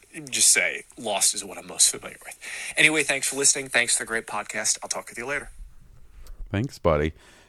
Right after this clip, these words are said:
Speaker 2: Uh, King Tom took one of mine right from my hands, 'cause, like, obviously, uh, I think the Dharma <laughs> Initiative stuff is pretty cool. Our dog's name was Dharma.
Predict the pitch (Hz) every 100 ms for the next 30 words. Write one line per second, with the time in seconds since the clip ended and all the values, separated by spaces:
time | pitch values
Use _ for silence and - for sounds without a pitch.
0 | - - - 87 - 170 147 123 107 90
1 | 85 82 - _ _ _ _ _ _ _
2 | _ _ _ _ _ _ 110 - - 120
3 | - 107 92 82 78 76 73 71 65 _
4 | - - 110 101 85 - 87 73 71 71
5 | 67 62 67 - - 69 76 71 67 -
6 | _ _ _ _ - - - - - -
7 | 82 80 78 - 78 73 71 71 71 71
8 | 69 - - _ - - 80 82 67 69
9 | 78 82 85 90 92 95 - 92 92 -
10 | - 90 87 90 - 98 90 - 87 95
11 | 78 78 78 76 80 85 82 80 85 80
12 | - 82 82 87 90